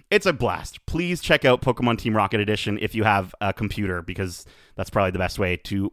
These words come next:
play that. Uh, now, guys, before we get to the news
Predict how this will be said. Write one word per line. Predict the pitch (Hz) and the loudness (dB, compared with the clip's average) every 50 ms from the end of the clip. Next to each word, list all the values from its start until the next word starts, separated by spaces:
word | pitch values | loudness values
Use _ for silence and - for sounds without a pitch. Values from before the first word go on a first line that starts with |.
| - | -6
play | - - - 135 151 165 180 | -8 -4 0 2 2 2 4
that. | 135 107 90 85 92 - - - - _ - - - - _ - | 2 2 0 0 -2 -6 -10 -18 -20 _ -20 -20 -20 -20 _ 0
Uh, | - 127 131 135 139 139 135 - | 4 6 8 8 8 8 6 4
now, | 127 156 160 160 139 | 2 4 4 4 4
guys, | 180 175 170 - | 4 4 4 4
before | - - 165 - - - 196 220 262 | 2 0 0 0 4 6 8 8 8
we | 320 349 262 | 6 4 4
get | 143 170 175 - - | 4 2 2 2 -2
to | - 180 165 | -2 -2 0
the | 143 139 143 135 127 120 | 2 2 2 2 4 4
news | 117 123 127 139 147 151 151 151 151 147 143 - - | 6 8 8 10 8 8 8 6 6 4 2 -4 -14